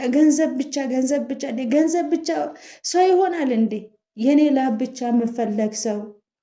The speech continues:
እኔን፣ እኔን የማል-፣ እኔ የማይፈልጉኝ፣ ገንዘቤን ብቻ የማይ-፣ የማይፈልጉ ሰዎች ናቸው የኔ ቤተሰቦች። እውነት እኔ እንጃ እንደኔ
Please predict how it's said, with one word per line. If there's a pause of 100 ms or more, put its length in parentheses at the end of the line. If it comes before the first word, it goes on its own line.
(520)
እኔን፣
እኔን
የማል-፣
እኔ
የማይፈልጉኝ፣
ገንዘቤን
ብቻ
የማይ-፣ (200)
የማይፈልጉ
ሰዎች
ናቸው
የኔ
ቤተሰቦች። (540)
እውነት
እኔ
እንጃ (760)
እንደኔ